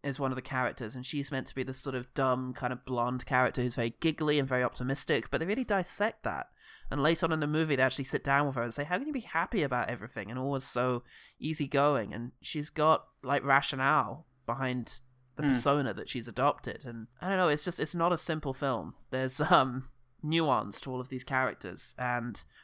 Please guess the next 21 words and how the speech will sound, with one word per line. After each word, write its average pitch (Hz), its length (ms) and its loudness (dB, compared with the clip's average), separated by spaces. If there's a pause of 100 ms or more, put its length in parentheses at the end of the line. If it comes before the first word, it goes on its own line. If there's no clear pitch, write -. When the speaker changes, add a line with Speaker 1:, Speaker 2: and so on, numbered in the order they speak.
Speaker 1:
a - 80 -2
really 139 160 4
interesting 135 600 -2
look 131 200 0
at - 120 -8
something 117 400 -6
that 120 140 -6
is 127 340 -2 (600)
kind 180 200 4
of, 175 100 4
like, 160 300 6
unthought 143 640 4
about, 101 560 -4 (240)
just - 240 0 (160)
matter 135 320 8
of 117 60 -4
fact. 131 400 2
You 156 60 2
know, 135 140 4
titty 254 240 0
bar, 123 320 2